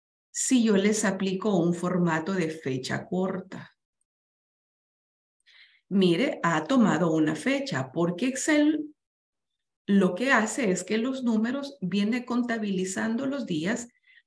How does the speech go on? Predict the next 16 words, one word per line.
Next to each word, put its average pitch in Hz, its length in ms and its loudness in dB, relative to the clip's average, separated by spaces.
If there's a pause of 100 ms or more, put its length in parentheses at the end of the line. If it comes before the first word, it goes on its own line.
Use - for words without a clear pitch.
desde 196 340 4
el 160 140 2
año 190 580 -2 (100)
mil 170 360 2
novecientos. 262 960 -4 (960)
Entonces, 285 500 0
los 226 260 4
números 196 600 4
que 175 80 -2
estaban 170 480 0
ahí, 226 440 0 (680)
para 233 300 4
Excel 196 440 -2
corresponden 175 720 -2
esas - 420 -6
fechas. - 560 -12